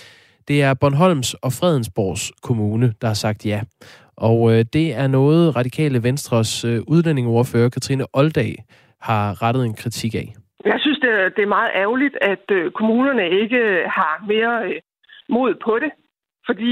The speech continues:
Speaker 2: øh, den gruppe, som der her taler om, det er jo de afghanere, som vi har evakueret. Og, øh, og når man kigger på, hvem, hvem det egentlig er,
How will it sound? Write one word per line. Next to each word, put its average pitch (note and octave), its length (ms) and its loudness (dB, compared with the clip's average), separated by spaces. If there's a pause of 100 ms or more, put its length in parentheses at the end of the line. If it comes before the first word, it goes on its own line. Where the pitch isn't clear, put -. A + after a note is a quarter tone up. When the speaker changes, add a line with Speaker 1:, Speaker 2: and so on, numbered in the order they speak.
(120)
Speaker 2:
øh, F#3 260 0 (360)
den C4+ 100 -2
gruppe, A#3+ 360 -2
som F3 380 -6
der G3 160 0
her A#3 120 -2 (160)
taler A3 240 -2
om, F#3+ 260 -4
det A3 120 0 (100)
er G#3 60 -2
jo A#3+ 180 -4 (100)
de A#3 240 -2 (160)
afghanere, F#3 440 -2
som F3 220 -6
vi G3 80 -2
har G#3 240 0
evakueret. G#3 720 -2 (560)
Og, F#3+ 420 -2
øh, - 200 -2
og G#3+ 100 -2
når G#3 100 -2
man G3+ 100 -4
kigger D4 220 -2
på, B3+ 240 -2
hvem, B3 220 -4 (160)
hvem B3 200 -4
det A3 120 -2
egentlig C4+ 360 0
er, G3 160 -2